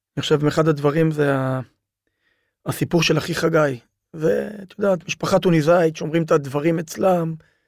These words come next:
על, על ההורים, איך הם התמודדו, היה קושי גדול מאוד, איך אני חוויתי בעצם את היום, ה-, היום ששמעתי ודפקו בדלת, שה-, אה,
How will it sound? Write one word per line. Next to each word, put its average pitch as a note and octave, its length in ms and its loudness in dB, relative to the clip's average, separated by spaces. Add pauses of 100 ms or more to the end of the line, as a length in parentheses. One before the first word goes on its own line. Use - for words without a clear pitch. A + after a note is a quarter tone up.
(580)
על, C#3+ 240 2 (100)
על C#3+ 140 4
ההורים, D3 380 4
איך E3+ 140 0
הם F3 80 2
התמודדו, D#3 600 2
היה C#3 120 4
קושי F3 380 -2
גדול E3+ 340 4
מאוד, D3+ 300 4
איך - 160 -4
אני D#3+ 160 2
חוויתי E3+ 460 0
בעצם E3 540 0 (540)
את C#3+ 140 -4 (400)
היום, D#3+ 340 4
ה-, D#3+ 320 -2 (800)
היום D#3+ 220 4
ששמעתי D#3+ 1700 0
ודפקו D#3 320 -4
בדלת, D#3+ 600 2 (880)
שה-, D3 640 -2 (140)
אה, D#3+ 120 -8